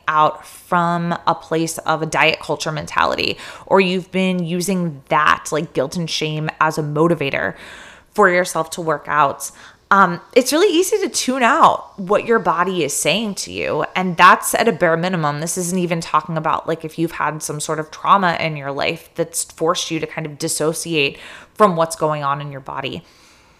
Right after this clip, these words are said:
Listening to your body can be a little bit like, "What the fuck is going on?"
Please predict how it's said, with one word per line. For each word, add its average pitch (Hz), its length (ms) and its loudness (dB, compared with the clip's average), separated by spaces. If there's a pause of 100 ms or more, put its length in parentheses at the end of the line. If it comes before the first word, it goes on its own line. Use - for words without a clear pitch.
(200)
Listening 339 580 -2
to - 120 -4
your 269 80 2
body 269 320 2
can 196 180 -8
be 190 120 -2
a 185 60 0
little 190 180 -4
bit 196 160 0
like, 170 180 -2
"What 165 200 2
the 160 60 -8
fuck - 300 -6
is 151 120 -8
going 135 280 -12
on?" 220 360 4